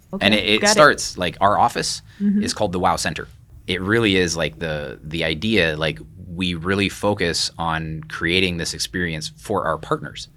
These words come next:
Speaker 1: Mm.
Speaker 2: you know, and it
Speaker 1: Mm.
Speaker 2: starts internally, you know, because if they don't have a good experience, if they're not having a good time at work, they're not gonna deliver that experience to the guest.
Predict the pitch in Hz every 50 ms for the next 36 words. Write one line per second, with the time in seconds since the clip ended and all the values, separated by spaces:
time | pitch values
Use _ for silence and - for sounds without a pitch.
0 | - 196 196 196 196 196 190 185 180 175 - - 165 - - - - - 98 -
1 | 127 120 95 90 87 80 78 - - - 87 90 85 - - 151 139 110 78 58
2 | 50 - - - 90 85 90 110 120 95 - 98 82 87 80 - 78 85 123 139
3 | 127 87 90 87 85 82 78 85 80 76 - - 78 76 78 90 98 98 - 90
4 | 80 71 82 95 113 110 98 87 71 85 82 80 82 78 76 76 80 78 76 82
5 | 78 73 76 76 78 76 80 98 101 - - 85 90 85 76 85 - 80 92 90
6 | 82 76 78 80 82 80 82 80 80 80 82 80 - - - - 76 73 73 80
7 | 78 - - - 85 80 98 139 - - - - -